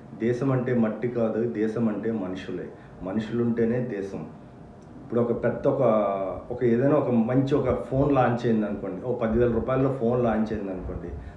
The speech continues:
అమెరికాలో ఎంతమంది కొంటారు? వాళ్ళు ముప్పై కోట్ల జనాభాలో కొనేవాళ్ళు ఇండియా వాళ్ళే. ఇండియాలోనే మార్కెట్ ఉంది.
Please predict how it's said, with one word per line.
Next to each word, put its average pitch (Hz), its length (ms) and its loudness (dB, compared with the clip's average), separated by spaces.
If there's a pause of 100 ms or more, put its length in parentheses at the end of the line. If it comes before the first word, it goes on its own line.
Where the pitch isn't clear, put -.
(140)
అమెరికాలో 120 400 2
ఎంతమంది 120 380 0
కొంటారు? 113 360 0
వాళ్ళు 107 160 0
ముప్పై 110 300 -4
కోట్ల 110 280 0
జనాభాలో 101 520 -2 (1400)
కొనేవాళ్ళు 113 500 0
ఇండియా 101 320 -2
వాళ్ళే. 107 380 -2 (340)
ఇండియాలోనే 104 600 0
మార్కెట్ 127 540 0
ఉంది. 110 340 0